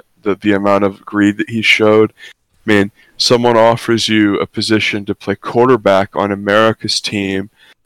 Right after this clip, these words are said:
You haven't done shit. You've taken basically what's, like, the N F L offense equivalent of a Lamborghini, and you've run it up a telephone pole for three years,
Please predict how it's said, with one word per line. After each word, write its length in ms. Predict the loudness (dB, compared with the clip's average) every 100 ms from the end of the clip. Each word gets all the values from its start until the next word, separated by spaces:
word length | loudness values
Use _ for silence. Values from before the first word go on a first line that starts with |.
| -6
You 80 | 0
haven't 320 | 0 0 0
done 200 | 0 2
shit. 540 | 0 2 4 4 2 _ _ _ -10
You've 180 | -10 -2
taken 400 | 2 2 0 0
basically 500 | 4 4 2 -4 -4
what's, 320 | -2 -4 -2
like, 160 | -4 -2
the 140 | -2
N 100 | -2
F 180 | -2 0
L 180 | 0 0 -4 -6 0
offense 420 | 0 0 -6 -12
equivalent 460 | -8 -4 -2 -2 -4
of 80 | -2
a 40 |
Lamborghini, 920 | 0 0 -2 -4 -4 -2 -2 -2 -6 -12 _ _ _
and 120 | -4 -2
you've 200 | 0 2
run 140 | 4
it 100 | 4
up 140 | 0
a 40 | -4
telephone 600 | -2 2 2 0 -6 -6
pole 260 | -2 -2 -2
for 140 | -8
three 320 | -10 -6 -4
years, 460 | 0 0 0 -2